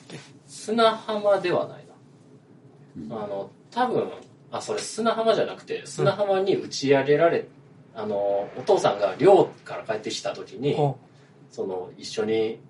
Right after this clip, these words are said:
Speaker 2: 取ってきた石板がそこにあるみたいな。
Speaker 1: はあ。
Speaker 3: うん。
Speaker 1: いや、僕もやったんですよ、セブン。
Speaker 2: うん。
Speaker 1: で、あれ、石板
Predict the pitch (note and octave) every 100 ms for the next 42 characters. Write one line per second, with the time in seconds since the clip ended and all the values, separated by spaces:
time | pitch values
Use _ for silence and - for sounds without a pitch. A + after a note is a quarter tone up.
0 | - - - - - - - - B2 -
1 | - - - - - - - - - -
2 | D3+ C3+ B2+ A#2+ - - - - - G2
3 | F#2 F2+ - - - - - - - -
4 | D#3 F#3 A3 F3+ F3+ - A#3+ D#3+ C3 F#2+
5 | - B2+ - - - - F#2 - - -
6 | - D3 C#3+ D3+ C3 - - - - -
7 | - - - - - - - - - -
8 | - - - - - - C3+ C3+ C3+ -
9 | D3 C#3 F#3+ G3+